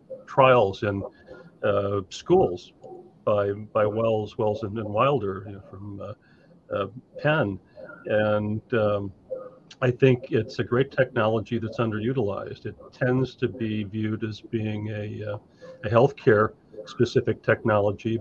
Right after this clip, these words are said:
but it's been very effective <clears throat> in other settings as well. So, um, I, I think, uh, it's going to increase in use because of the attention that it's gotten during the pandemic. And there are also new technologies emerging like, uh, <clears throat>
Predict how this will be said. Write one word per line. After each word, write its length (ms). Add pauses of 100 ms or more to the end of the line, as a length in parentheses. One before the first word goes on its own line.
but 120
it's 200
been 260
very 320
effective 600 (320)
<clears throat> 300
in 320
other 200
settings 420
as 160
well. 340 (760)
So, 360 (500)
um, 360 (240)
I, 220
I 40
think, 260 (240)
uh, 120
it's 260
going 300
to 160
increase 500
in 140
use 260
because 460
of 320
the 100
attention 500
that 120
it's 160
gotten 320
during 200
the 60
pandemic. 640
And 140 (380)
there 100
are 20
also 240
new 180
technologies 800
emerging 440
like, 200 (180)
uh, 120 (640)
<clears throat> 200